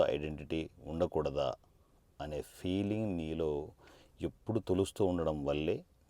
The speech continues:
ఇన్ని అనర్థాలకు కారణం. ఇంత డీప్ అనాలిసిస్ ఎవ్వరు చెప్పరు,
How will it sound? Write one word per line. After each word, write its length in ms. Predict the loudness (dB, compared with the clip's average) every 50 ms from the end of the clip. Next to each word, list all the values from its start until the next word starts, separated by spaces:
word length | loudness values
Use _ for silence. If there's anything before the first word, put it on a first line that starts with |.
| _ _ _ _ _ -20 -20 _ -10
ఇన్ని 320 | -6 -2 0 0 0 0 0
అనర్థాలకు 680 | 0 -2 -4 -6 -6 -4 -2 -2 0 -2 -4 -4 -4
కారణం. 300 | -2 -2 -2 -4 -8 -14 -16 -18 -20 -20 _ _ _ -20 _ _ _ -20 -20 _ _ _ _ _ _ _ _ _ _ _ _ _ -20 -20 _ _ _ _ _ _
ఇంత 340 | -4 0 2 2 2 4 4
డీప్ 540 | 4 4 2 0 -2 0 0 0 0 2 2
అనాలిసిస్ 520 | 4 4 4 4 4 2 0 -4 -4 -4
ఎవ్వరు 360 | -4 -4 -4 -4 -2 0 0 2
చెప్పరు, 420 | 2 0 0 0 -2 -4 -4 -6